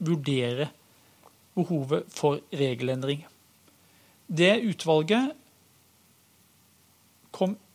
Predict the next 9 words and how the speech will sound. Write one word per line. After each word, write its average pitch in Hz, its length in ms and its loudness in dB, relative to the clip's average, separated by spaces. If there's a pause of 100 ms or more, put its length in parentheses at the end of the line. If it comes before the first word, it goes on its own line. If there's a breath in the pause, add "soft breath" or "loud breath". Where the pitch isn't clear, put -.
(380)
ikke 220 380 -2
med 180 220 2
noen 175 160 -2 (140)
klar, 151 520 2 (120)
entydig 160 1000 -6 (100)
løsning 175 680 -2
på 147 240 -2
problemet, 165 440 0 (580 soft breath)
men 196 340 2